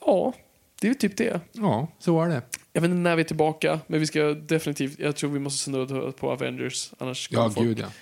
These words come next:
Speaker 1: raljera mot oss. Så det kommer snart.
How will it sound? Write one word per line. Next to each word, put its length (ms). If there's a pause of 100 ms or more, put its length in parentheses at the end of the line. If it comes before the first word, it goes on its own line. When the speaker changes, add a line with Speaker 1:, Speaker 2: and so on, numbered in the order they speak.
(140)
Speaker 1:
raljera 480
mot 280
oss. 200 (500)
Så 560 (420)
det 100
kommer 460 (540)
snart. 420